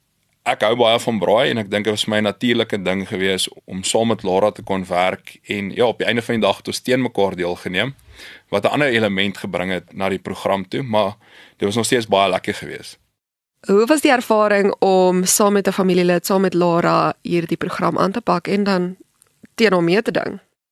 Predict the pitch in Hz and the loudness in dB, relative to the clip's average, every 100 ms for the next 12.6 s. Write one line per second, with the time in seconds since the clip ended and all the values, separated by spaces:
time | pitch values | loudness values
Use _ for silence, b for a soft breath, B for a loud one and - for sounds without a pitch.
0 | _ - - 165 170 175 139 135 139 131 | _ -12 0 0 2 0 4 4 4 4
1 | 117 113 113 110 - 120 104 98 117 92 | 4 2 0 -4 -4 -4 0 2 2 2
2 | 85 92 - 76 76 76 - - _ 120 | -2 -6 -10 -12 -12 -14 -14 -20 _ -6
3 | 135 123 113 - 120 107 - 131 117 113 | -4 -2 -2 -2 -6 -8 -4 0 0 0
4 | 107 - 101 98 90 104 110 123 127 - | -4 -4 -4 -4 -4 0 0 0 -6 -6
5 | 107 104 98 95 120 127 117 110 113 107 | 0 0 0 -4 -6 -4 -4 -4 -4 -6
6 | B B B - 110 98 123 123 131 113 | B B B -4 0 2 0 0 -2 -2
7 | 101 101 98 98 87 90 - 92 90 90 | -4 -4 -4 -2 -2 -4 -4 -4 -2 -4
8 | - 92 - - 107 107 104 101 - 101 | -6 -12 -4 -2 0 -2 -4 -8 -8 -4
9 | 107 98 90 95 87 87 - 107 107 107 | -2 -2 0 0 0 -4 -4 0 2 2
10 | 104 - 110 107 87 92 98 104 - _ | 0 0 0 2 0 -4 -2 -2 -4 _
11 | b b b b b b _ _ _ - | b b b b b b _ _ _ -4
12 | 104 113 123 110 117 | -2 0 0 2 2